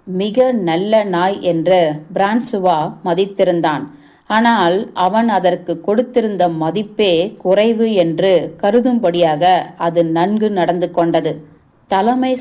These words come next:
ஸ்தானத்திற்குரிய கடமைகளை எல்லாம் அது ஒரேடியாக மேற்கொண்டு விட்டது. விரைவிலேயே சிந்தித்து முடிவுக்கு வருவதிலையும், விரைவிலேயே காரியம் செய்வதிலையும்,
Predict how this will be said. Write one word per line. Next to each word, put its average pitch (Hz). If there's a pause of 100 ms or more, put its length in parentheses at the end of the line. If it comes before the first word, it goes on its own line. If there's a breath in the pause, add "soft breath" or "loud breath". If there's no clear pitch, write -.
ஸ்தானத்திற்குரிய 185
கடமைகளை 185
எல்லாம் 196
அது 165
ஒரேடியாக 208
மேற்கொண்டு 180
விட்டது. 160 (260 soft breath)
விரைவிலேயே 247
சிந்தித்து 220 (220 loud breath)
முடிவுக்கு 240
வருவதிலையும், 180 (100)
விரைவிலேயே 247
காரியம் 226
செய்வதிலையும், 180